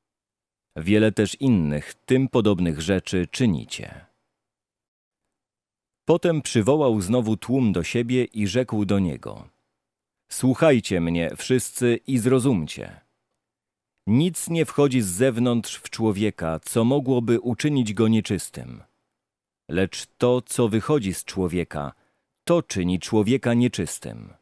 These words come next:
Kto ma uszy do słuchania,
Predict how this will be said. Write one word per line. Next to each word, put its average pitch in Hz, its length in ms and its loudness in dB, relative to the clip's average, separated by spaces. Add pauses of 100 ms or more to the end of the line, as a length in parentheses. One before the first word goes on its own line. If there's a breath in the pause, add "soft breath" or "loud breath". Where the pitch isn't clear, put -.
(920)
Kto - 260 2
ma 110 220 4
uszy 147 280 0
do 104 140 2
słuchania, 92 760 -4